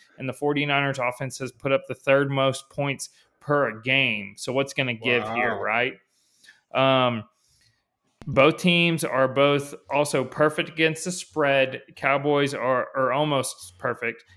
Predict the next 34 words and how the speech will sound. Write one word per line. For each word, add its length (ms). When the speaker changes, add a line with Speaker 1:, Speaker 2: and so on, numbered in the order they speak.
Speaker 1:
Cowboys 420
are 120
three 400
and 160
one, 260
and 100
the 40
forty-niners 760
are 100
three 360
zero 460
and 160
one 160
against 300
the 60
spread. 440
So 280
some 320
betting 500
statistics 720
for 180
you 80
there. 200
Speaker 2:
Hmm. 80
Speaker 1:
That's 260
my, 720
that, 240
that 160
is 140
my 160
matchup 400
of 80
the 80
weekend. 480